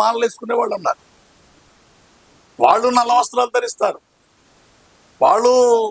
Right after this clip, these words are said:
వైట్ వస్త్రాలు ధరిస్తారు, వాళ్ళు నలభై రోజులు చేస్తారు, వాళ్ళు కూడా మావులే. అందుట్లో కూడా అందరూ కాదు, కొందరే. నేను ఏమంటానంటే,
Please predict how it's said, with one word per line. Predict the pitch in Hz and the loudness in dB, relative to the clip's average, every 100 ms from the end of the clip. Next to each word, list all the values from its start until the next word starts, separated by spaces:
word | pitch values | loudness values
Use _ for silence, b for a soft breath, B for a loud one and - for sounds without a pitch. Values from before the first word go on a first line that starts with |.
| - _ _ 160 | -10 _ _ 2
వైట్ | 202 233 247 | 2 2 0
వస్త్రాలు | - 247 240 | 2 -2 0
ధరిస్తారు, | 247 247 247 233 147 156 | -4 -2 -2 -2 0 2
వాళ్ళు | 233 262 262 | 4 2 2
నలభై | 240 220 254 | 0 0 -2
రోజులు | 254 - | -4 -2
చేస్తారు, | 254 - 233 - _ _ _ _ _ _ _ _ _ _ _ _ _ _ _ _ - | -2 0 -4 -6 _ _ _ _ _ _ _ _ _ _ _ _ _ _ _ _ 2
వాళ్ళు | 147 254 269 | 4 4 2
కూడా | 285 285 | 0 2
మావులే. | 277 285 285 254 - _ _ _ _ _ _ _ _ _ - | 2 0 -2 -4 -4 _ _ _ _ _ _ _ _ _ -2
అందుట్లో | 240 269 320 320 311 | 0 -2 0 2 2
కూడా | 302 269 | 2 0
అందరూ | 269 285 262 | -4 -2 -2
కాదు, | 226 - 196 | -2 -6 -4
కొందరే. | 240 277 214 - _ _ _ _ _ _ _ _ _ _ _ _ _ _ _ _ 160 | 0 0 -2 -8 _ _ _ _ _ _ _ _ _ _ _ _ _ _ _ _ -2
నేను | 214 160 226 | 0 2 4
ఏమంటానంటే, | 294 277 294 277 247 | 2 2 0 0 -2